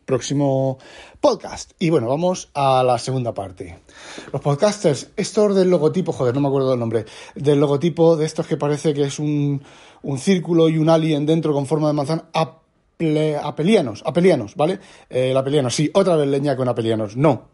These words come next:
no es leña con apelianos, es, no he terminado de escucharlo porque, mm, hacen tantos, otra cosa, hacen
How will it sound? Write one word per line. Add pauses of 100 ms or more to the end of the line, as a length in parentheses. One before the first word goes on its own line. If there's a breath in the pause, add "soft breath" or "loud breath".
(440 loud breath)
no
es
leña
con
apelianos,
es, (220 loud breath)
no
he
terminado
de
escucharlo (300 loud breath)
porque,
mm,
hacen
tantos, (260)
otra
cosa,
hacen